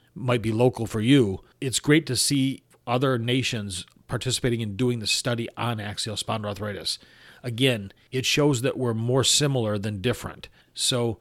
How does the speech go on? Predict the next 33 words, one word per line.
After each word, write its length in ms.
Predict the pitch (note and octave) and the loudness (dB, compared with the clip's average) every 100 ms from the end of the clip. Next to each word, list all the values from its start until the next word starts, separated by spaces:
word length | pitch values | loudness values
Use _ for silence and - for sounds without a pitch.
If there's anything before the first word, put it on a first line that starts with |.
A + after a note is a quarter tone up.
| _ | _
one 180 | B2+ D#3 | -2 0
of 60 | G3+ | 2
the 60 | |
things 160 | F3+ A#2 | 0 0
they 140 | C3 | -2
look 220 | A#2+ C3+ A#2+ | -2 -2 -4
at, 80 | |
I'm 140 | G#2+ D3+ | -4 -2
just 160 | D#3 | -2
gonna 140 | E3 C3+ | -2 -2
kinda 220 | C#3+ A2+ | -4 -2
read 280 | G#2 B2 A2 | 0 -2 -2
this. 260 | G#2 - - _ - | -2 -2 -4 _ -12
The 160 | B2 - | -10 -4
abstract 560 | B2+ D#3 - C#3 G#2 | -2 -2 0 -2 -2
goes, 420 | - A2 G#2 - - - | -4 -2 -2 -8 -12 -10
the 60 | G#2+ | -6
background. 680 | A#2 B2 - G2+ E2 D2+ - _ _ | -2 -2 -4 -10 -10 -16 -20 _ _
"Little 320 | A2+ C#3+ G#3+ E3 | 0 2 4 2
evidence 380 | D#3+ C#3+ A2+ | 2 0 0
is 100 | A2 | -2
available 500 | G#2+ G#2 A#2+ B2+ G2+ | -2 0 0 0 -2
about 240 | F#2+ G#2 G2 | -4 -6 -6
the 100 | - | -6
impact 480 | C#3 C3 A#2 G#2 - | -6 -4 -4 -6 -8
of 200 | F#2+ F2+ | -10 -2
diet 400 | B2 A#2+ G#2+ - | 0 0 -2 -6
on 180 | A2 A2 | -8 -6
disease 400 | G2 G2 C3+ A#2 | -4 -2 0 0
activity 480 | A#2+ - - A#2+ A2 | -2 -4 -6 -4 -4
of 160 | F#2+ - | -6 -6
axial 420 | G#2+ G#2+ - A2 | -8 -6 -6 -4
spondyloarthritis. 920 | - A2+ G#2+ G#2 F#2+ G2+ D#2+ - - | -2 -2 -2 -4 -4 -8 -6 -8 -10